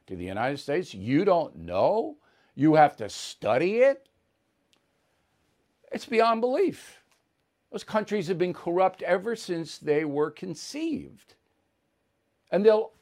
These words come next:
always be corrupt. You can send down seven hundred million, seven hundred trillion. They're still gonna be corrupt.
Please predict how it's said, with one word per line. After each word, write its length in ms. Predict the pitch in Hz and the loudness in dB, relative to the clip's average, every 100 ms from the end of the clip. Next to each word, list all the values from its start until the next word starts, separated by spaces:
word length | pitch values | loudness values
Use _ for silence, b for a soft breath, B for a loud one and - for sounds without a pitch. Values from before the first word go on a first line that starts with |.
| - | 6
always 680 | 233 302 311 196 143 120 | 10 10 10 8 8 4
be 240 | - 120 98 | -2 -6 -6
corrupt. 480 | - 98 87 - _ b b | -6 -6 -8 -10 _ b b
You 180 | 170 233 | -2 -2
can 160 | 240 | -2
send 260 | 190 202 165 | -4 -2 0
down 280 | 139 90 82 | 0 0 -6
seven 480 | - - 190 226 202 | -4 4 4 4 0
hundred 400 | 214 208 208 190 | -2 0 -4 -2
million, 480 | 190 202 196 202 - b | -4 -4 -4 -8 -12 b
seven 500 | - - 131 127 135 | -14 -4 0 0 -2
hundred 480 | 127 143 139 175 - | -6 -6 -6 -8 -8
trillion. 540 | - 269 294 127 - - _ _ _ _ _ _ _ _ _ _ _ _ _ _ - | -10 2 2 2 -6 -20 _ _ _ _ _ _ _ _ _ _ _ _ _ _ 0
They're 240 | 151 180 | 4 4
still 400 | - - 151 139 | 0 2 4 4
gonna 240 | 123 113 | 2 -4
be 220 | 104 90 87 | -6 -8 -10
corrupt. 540 | - 87 - _ _ | -10 -12 -14 _ _